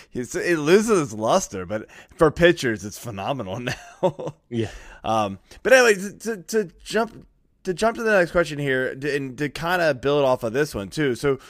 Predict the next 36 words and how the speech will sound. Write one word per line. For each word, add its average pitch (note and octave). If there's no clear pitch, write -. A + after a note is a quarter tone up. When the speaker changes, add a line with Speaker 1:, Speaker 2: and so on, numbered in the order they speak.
Speaker 1:
so A3
Reed A3
Detmers D3
is A#2+
the A#2
guy B2
who, A2+
you A#2+
know, -
I've A2+
sort F3+
of E3+
had D3+
my C#3
eye B2
on A#2+
this A#2
offseason, G#2+
and B2
I'm C3+
looking A3
at A3+
his F3+
numbers. C3+
His B2
K E3
per D#3+
nine C3
rate A#2
is, F#2
is, G#2
uh, G2+
is, A#2
is A2+
way B2
up G2